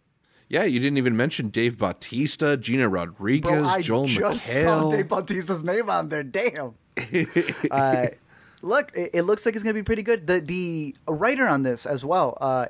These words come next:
Speaker 2: is Brittany Snow, but also Becca Gleason, who's done a couple of Prime stuff.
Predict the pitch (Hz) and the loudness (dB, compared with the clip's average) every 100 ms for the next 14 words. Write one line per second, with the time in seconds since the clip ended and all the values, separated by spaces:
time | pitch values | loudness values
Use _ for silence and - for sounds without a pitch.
0 | - 220 196 220 196 170 - 180 151 - | 0 0 0 -2 -2 -4 -2 0 0 -2
1 | - - 156 175 196 160 160 170 139 151 | -12 -2 0 2 0 0 -2 -2 -4 -4
2 | 160 220 220 - 139 131 117 - 160 185 | -2 -4 -4 -4 -4 -4 -2 -2 -2 -4
3 | - 135 - 131 165 - 202 202 - | -6 -6 -2 0 0 -2 0 0 -6